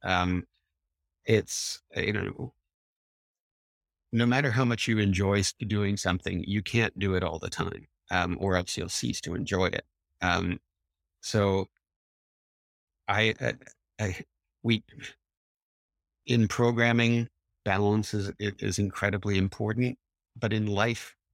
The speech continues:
balance is, is really important as, a-, a-, as well. I mean, I, I, I love watching performances, um, on, uh, uh, a-, at home. Uh, I love being in, in, in performances live, of course, but, you know,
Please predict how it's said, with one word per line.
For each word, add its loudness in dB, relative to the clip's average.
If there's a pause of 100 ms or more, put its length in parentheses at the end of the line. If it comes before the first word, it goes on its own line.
(180)
balance -2
is, -6 (280)
is -2
really 2
important -4
as, 0
a-, 0
a-, -6
as -6
well. 0
I -2
mean, -2 (200)
I, 2 (640)
I, 4 (1000)
I 4
love 4
watching 4
performances, -4 (220)
um, -2
on, 0 (680)
uh, -2 (380)
uh, 2 (380)
a-, -4
at -2
home. 0 (280)
Uh, 0
I 0
love 0
being 0
in, 2
in, -6
in -2 (220)
performances -8
live, 0
of -20
course, -8
but, -4
you 0
know, 0